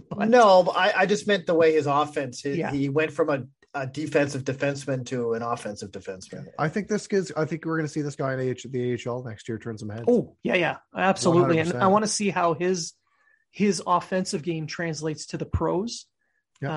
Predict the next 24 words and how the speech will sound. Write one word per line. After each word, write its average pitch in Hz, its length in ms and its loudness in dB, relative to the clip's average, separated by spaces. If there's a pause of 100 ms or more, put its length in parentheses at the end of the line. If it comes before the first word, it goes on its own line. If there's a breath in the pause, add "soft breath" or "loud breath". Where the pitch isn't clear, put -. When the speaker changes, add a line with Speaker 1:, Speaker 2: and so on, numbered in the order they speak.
Speaker 1:
Uh, 151 140 -6
he's 180 300 2
got 208 160 4
the 240 60 2
defensive 196 440 2
side 170 280 0
down. 160 300 -4
I'm 170 160 -4
not 190 200 -2
too 180 280 -8
concerned 165 480 -4
with 151 120 -6
that. 147 240 -6 (220 soft breath)
He's - 220 -12
physical. 185 640 2
He's 147 220 -4
very 175 300 0
solid 165 400 -2
defensively. 170 720 -6 (840)
He's 190 320 4
improved 226 400 2
on 247 120 4
his 202 120 0
skating 196 460 -2